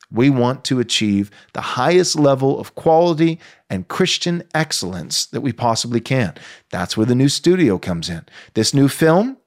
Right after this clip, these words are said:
our, our date that we're shooting for is that it would be complete and publicly available in May or June of twenty twenty-three, next year. The studio,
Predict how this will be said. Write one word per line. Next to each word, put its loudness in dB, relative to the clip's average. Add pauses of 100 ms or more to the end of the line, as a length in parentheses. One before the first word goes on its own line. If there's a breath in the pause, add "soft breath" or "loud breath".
(120)
our, 0
our 0
date 2
that -4
we're -4
shooting 2
for 0
is -4
that 2
it -4
would 0
be 2
complete -2 (340 loud breath)
and -4
publicly 0
available 2 (100)
in -2
May 2
or 0
June -2 (320 loud breath)
of -10
twenty -2
twenty-three, -4 (100)
next -6
year. -2 (280 loud breath)
The -10
studio, 2